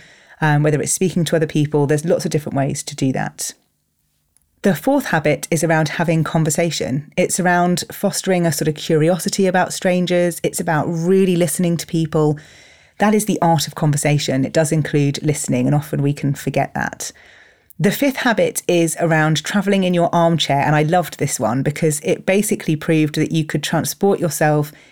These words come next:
into other people's minds with the help of art and literature and film, and that that really helps you become more empathetic, which I think is great. And the sixth and final habit is inspire a revolution.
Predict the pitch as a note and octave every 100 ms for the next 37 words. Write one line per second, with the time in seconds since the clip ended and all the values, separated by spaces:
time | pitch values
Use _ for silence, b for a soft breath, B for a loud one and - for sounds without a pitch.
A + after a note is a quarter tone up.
0 | B E3+ D3+ - F3 G#3 - E3+ E3 D#3
1 | D3+ D3 D3 C#3+ D3+ D3 D#3+ D3+ D3 -
2 | D3+ D3 - D3+ D3 - - D3+ D3 D3
3 | E3 D#3+ G3+ G#3+ B B B B - D#3+
4 | D3+ F3 - D#3+ D#3 - F#3 - - D3
5 | D3 - D3 D3 D3 - D3 D3 D#3 D3+
6 | D3 B3 - - - D#3+ D3 D3+ - -
7 | E3 C#3+ - - - _ B B B B
8 | B B - G#3+ G#3+ D#4 - C4+ G#3+ C4+
9 | C4 A#3+ E3 D3+ D#3 - - E3+ D#3+ D#3
10 | - F3+ D#3 - F3+ E3 E3 D#3+ D3+ D#3
11 | E3 F#3+ C3 C3